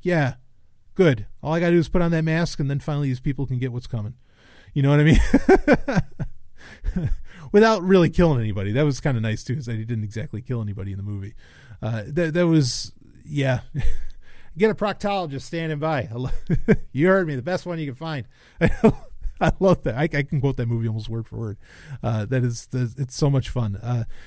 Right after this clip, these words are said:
so, yeah, honorable mention, of course, to Tank Girl and The Mask,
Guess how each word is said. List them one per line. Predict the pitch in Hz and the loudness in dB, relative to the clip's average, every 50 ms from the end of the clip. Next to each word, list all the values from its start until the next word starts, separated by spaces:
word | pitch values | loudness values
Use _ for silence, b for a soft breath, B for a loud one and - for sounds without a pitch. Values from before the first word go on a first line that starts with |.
| B B B B | B B B B
so, | B - - 196 185 180 | B 2 4 6 8 8
yeah, | 185 180 165 151 | 6 6 4 4
honorable | 151 180 208 226 220 214 202 185 | 4 4 4 6 6 6 6 6
mention, | 185 185 185 - - 170 | 4 4 2 2 2 2
of | 151 - | 2 4
course, | - 160 147 - | 4 4 4 4
to | - - 143 123 | 2 0 0 2
Tank | - - 156 151 127 | 4 4 4 4 2
Girl | - 135 131 127 127 123 | 0 2 2 4 2 2
and | 117 120 123 113 110 107 | 0 -2 -2 0 0 0
The | 104 | 0
Mask, | 104 117 123 127 120 107 - - - | 2 2 2 2 2 0 -2 -4 -6